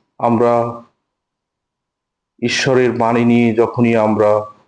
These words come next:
ধ্যান করব, ঈশ্বর বা-, ঈশ্বরের বাণী যখনই আমরা শুনব,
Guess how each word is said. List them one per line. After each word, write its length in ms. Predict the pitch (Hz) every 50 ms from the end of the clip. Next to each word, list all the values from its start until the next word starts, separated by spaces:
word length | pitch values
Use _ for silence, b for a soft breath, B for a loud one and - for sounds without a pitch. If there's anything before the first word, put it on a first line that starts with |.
| _ _ _ _ _ _ _ _ _ _ _ _ _ _ _ _ - -
ধ্যান 300 | 107 117 113 113 110 113
করব, 500 | - 117 110 107 113 117 113 113 117 135
ঈশ্বর 440 | 110 104 - - - 127 117 113 107
বা-, 240 | 117 110 113 107 90
ঈশ্বরের 500 | 110 - - - 131 120 117 117 113 110
বাণী 420 | 113 107 110 113 113 113 113 110
যখনই 400 | 104 113 110 107 - - 120 117
আমরা 300 | 117 113 110 107 110 107
শুনব, 580 | 107 - - 139 131 135 123 123 123 113 117